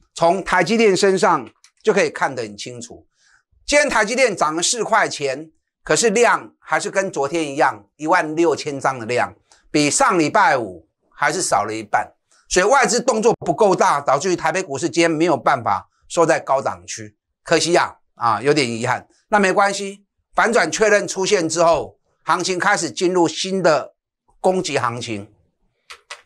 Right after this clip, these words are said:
今天联发科一开盘最多涨了二十九块钱，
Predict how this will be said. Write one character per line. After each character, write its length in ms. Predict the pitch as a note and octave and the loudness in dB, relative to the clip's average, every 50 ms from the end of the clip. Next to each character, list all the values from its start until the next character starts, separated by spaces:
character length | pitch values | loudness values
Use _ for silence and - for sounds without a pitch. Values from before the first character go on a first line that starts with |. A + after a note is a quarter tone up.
| - - _ - - - _ _ - | -20 -20 _ -20 -20 -20 _ _ -2
今 120 | - C#4 | 0 2
天 60 | C#4 C4 | 4 4
联 160 | A#3+ A3+ A3+ | 4 4 4
发 160 | A#3 A#3+ A#3 | 4 2 2
科 180 | G#3+ A#3 A#3 A#3 | 2 4 2 2
一 60 | A#3 | 2
开 240 | - F#3 A3+ A3+ A3 | 2 0 2 2 2
盘 260 | F#3 F3+ E3+ F3 F3 | 2 2 0 0 0
最 160 | E3+ A3 G#3 | 2 2 2
多 200 | F3+ G#3 G#3 G#3 | 4 4 2 2
涨 260 | G3+ - C#3+ C3 C3 C3 | 2 0 0 0 -2 -2
了 100 | C#3+ D#3+ | -4 -2
二 180 | - G3+ F#3+ | 0 0 0
十 120 | D3 E3 D#3+ | 0 -2 -4
九 220 | - D3+ A#2 A#2 | -6 -4 -4 -4
块 240 | - - D#3 C3+ G#2+ | -2 -2 -2 -2 -2
钱， 340 | - - - F#2+ F2+ G2+ | -6 -12 -14 -14 -16 -18